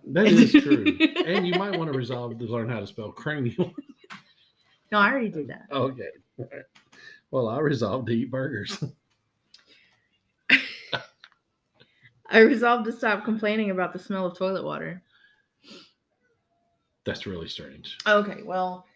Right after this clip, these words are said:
Speaker 2: <clears throat> I smell toilet water all the time. Anytime there's water, it
Speaker 1: Well, quit
Speaker 2: smells,
Speaker 1: putting your nose in the toilet.
Speaker 2: <laughs> it smells like toilet water. It's, I,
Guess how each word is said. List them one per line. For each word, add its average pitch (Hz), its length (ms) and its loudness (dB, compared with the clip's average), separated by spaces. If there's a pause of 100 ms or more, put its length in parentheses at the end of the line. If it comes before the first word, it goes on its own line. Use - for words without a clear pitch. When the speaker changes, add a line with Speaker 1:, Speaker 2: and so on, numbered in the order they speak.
(140)
Speaker 2:
<clears throat> - 260 -20
I 226 760 0
smell 202 280 -4
toilet 196 300 -6
water 151 400 -8 (920)
all 165 140 0
the 156 100 -8
time. 151 320 -12 (1080)
Anytime 185 500 0
there's 208 200 4
water, 160 520 0 (160)
it 185 80 -2
Speaker 1:
Well, 220 140 2
quit - 100 -10
Speaker 2:
smells, 175 280 2
Speaker 1:
putting 196 160 0
your 165 100 0
nose 143 400 -4
in 170 60 -8
the - 120 -8 (100)
toilet. - 540 -2
Speaker 2:
<laughs> - 60 -10
it 233 180 6
smells - 720 0
like 226 280 2
toilet 175 280 -8
water. 180 220 -10 (340)
It's, 190 200 -2 (240)
I, 160 180 -2